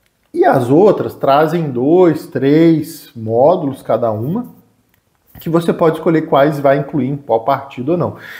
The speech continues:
Então isso daí dá uma variedade absurda ali quando você tá jogando, é, o Sagrado. Você pode, ah, vamos incluir isso aqui, vamos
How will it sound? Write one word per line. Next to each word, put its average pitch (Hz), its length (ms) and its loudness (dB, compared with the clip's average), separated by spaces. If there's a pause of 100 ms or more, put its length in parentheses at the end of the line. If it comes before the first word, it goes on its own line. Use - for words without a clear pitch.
(120)
Então 170 220 2
isso 196 140 -4
daí 180 160 2
dá 156 160 2
uma 196 160 0
variedade 160 720 2
absurda 175 680 -4
ali 135 400 -6 (800)
quando 143 320 2
você 143 240 0
tá 131 260 2
jogando, 143 720 0 (400)
é, 127 420 2
o 143 140 0
Sagrado. 165 720 2
Você - 80 -10
pode, 160 200 2
ah, 214 220 4
vamos 214 240 2
incluir 247 320 -2
isso 220 160 -6
aqui, 214 420 -4
vamos 202 500 2